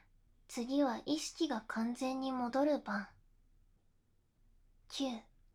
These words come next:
頭が一気に冴えて、まぶたがゆっくりと開く。十。はい、おかえりなさい。君の意識は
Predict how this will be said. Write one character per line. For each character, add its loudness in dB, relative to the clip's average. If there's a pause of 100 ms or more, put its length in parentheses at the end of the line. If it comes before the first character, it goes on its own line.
(1000)
頭 0
が -2
一 0 (140)
気 -2
に -2
冴 -4
え -6
て、 -16 (840)
ま 2
ぶ 2
た -2
が -2
ゆ -2
っ -6 (220)
く 0
り 2
と -6
開 -8 (220)
く。 -10 (1900)
十。 -6 (1800)
は 0
い、 -4 (640)
お -2
か 4
え 0
り -4
な -4
さ -4
い。 -10 (1400)
君 2
の 4
意 4
識 -6
は -4